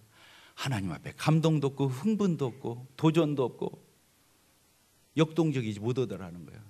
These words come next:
이거 부끄럽다고. "이제 나 그렇게 살지 않겠다고. 이제 내가 보인다고." <laughs> 이런 모습, 이런 부끄러운 모습이 보인다. 이렇게 간증하는 자매님이 있어요.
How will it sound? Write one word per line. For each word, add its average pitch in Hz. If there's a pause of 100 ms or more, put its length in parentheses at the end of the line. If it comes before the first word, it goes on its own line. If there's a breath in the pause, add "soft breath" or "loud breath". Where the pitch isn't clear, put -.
(120)
이거 104
부끄럽다고. - (1000 soft breath)
"이제 160
나 110
그렇게 151
살지 180
않겠다고. -
이제 220
내가 170
보인다고." 139 (160)
<laughs> -
이런 185
모습, 151 (180 loud breath)
이런 190
부끄러운 247
모습이 175
보인다. 113 (320 loud breath)
이렇게 269
간증하는 240
자매님이 202
있어요. 101